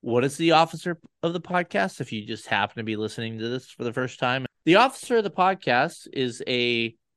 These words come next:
person that deserves recognition through their department, and they're not getting it. Or maybe they've got it, and they need more recognition because they're so fucking badass. So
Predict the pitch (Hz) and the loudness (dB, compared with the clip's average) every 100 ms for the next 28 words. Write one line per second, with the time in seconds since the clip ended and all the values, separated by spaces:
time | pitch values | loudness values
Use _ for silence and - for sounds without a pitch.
0 | _ _ _ _ _ _ _ - 147 147 | _ _ _ _ _ _ _ -6 -6 -4
1 | 143 143 143 - 101 98 101 110 113 - | -8 -8 -8 -10 -10 -8 -6 -6 -10 -20
2 | _ _ _ _ _ 101 101 104 95 95 | _ _ _ _ _ -8 -8 -8 -12 -12
3 | - 127 170 _ _ _ _ _ _ _ | -12 -12 -14 _ _ _ _ _ _ _
4 | - 107 98 98 92 117 113 143 156 _ | -12 -8 -6 -6 -4 -4 -4 -6 -8 _
5 | - 147 156 156 117 110 110 120 - _ | -10 -4 -2 -2 -2 -2 -2 -4 -8 _
6 | _ _ 180 208 240 254 220 156 156 151 | _ _ 2 4 4 6 4 6 4 6
7 | 160 - _ 147 143 170 190 190 175 170 | 2 -2 _ -6 -2 0 0 -2 -2 0
8 | 147 117 - 104 101 110 101 101 107 98 | 0 -2 -4 -6 -6 -10 -10 -10 -8 -4
9 | 120 - 117 117 104 104 98 95 - - | -4 -2 -4 -4 -2 2 2 0 -2 0
10 | 120 98 | 0 0